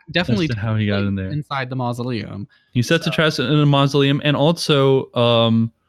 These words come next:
Speaker 1: there's wherever Detective Carey is found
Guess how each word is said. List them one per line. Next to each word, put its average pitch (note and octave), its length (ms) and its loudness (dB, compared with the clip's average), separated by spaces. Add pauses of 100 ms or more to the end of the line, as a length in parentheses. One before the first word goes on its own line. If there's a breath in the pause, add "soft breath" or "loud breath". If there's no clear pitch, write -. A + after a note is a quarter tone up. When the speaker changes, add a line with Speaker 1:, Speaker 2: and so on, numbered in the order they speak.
(400)
Speaker 1:
there's B2 400 2
wherever A#2+ 800 0
Detective A2 520 -4
Carey E3+ 400 0
is G2+ 160 -2
found G2 580 -4